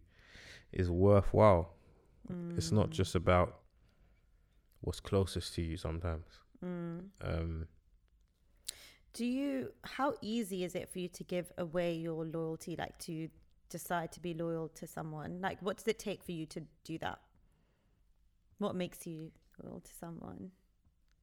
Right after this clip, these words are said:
Speaker 1: If I don't have no reason not to be, like, literally, I can meet someone for the first time and they tell me something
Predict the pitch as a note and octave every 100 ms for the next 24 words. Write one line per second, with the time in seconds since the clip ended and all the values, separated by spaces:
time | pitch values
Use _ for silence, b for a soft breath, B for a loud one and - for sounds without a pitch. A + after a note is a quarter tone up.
0 | _ _ _ _ _ _ _ _ _ _
1 | _ _ _ _ _ _ _ _ _ _
2 | - - - G#3+ D3 A#2 G#2+ G#2+ G2+ F#2+
3 | F#2+ F2+ F2 F2+ G2+ - - - - F2
4 | - - G#2+ G2+ - - _ _ _ _
5 | _ _ _ _ _ _ _ _ _ -
6 | B2 - - G2+ F2 F2+ - _ _ _
7 | _ _ _ _ _ _ _ _ _ _
8 | _ A#2 - C3 C3 A#2+ - - _ _
9 | _ _ - - A2 G2 F#2 F#2 G#2+ G2+
10 | - G2 E2+ G2 - - - - - -
11 | F#2+ F2+ A2+ G#2+ F#2 F2 F2 F#2